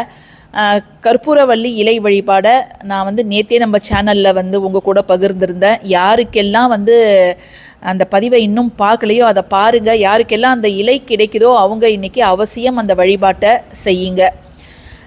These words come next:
இந்த நாள்ல அமைந்திருக்கக்கூடிய மிக முக்கியமான சேர்க்கைகள் என்ன அப்படின்னு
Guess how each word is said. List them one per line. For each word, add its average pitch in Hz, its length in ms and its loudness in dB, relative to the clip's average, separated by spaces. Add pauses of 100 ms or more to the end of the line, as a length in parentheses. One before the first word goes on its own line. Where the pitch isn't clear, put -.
(140)
இந்த 269 640 0
நாள்ல 294 360 0
அமைந்திருக்கக்கூடிய 240 840 -2
மிக 226 260 0
முக்கியமான 240 640 -2 (120)
சேர்க்கைகள் 233 520 0
என்ன 208 480 0
அப்படின்னு 196 280 -10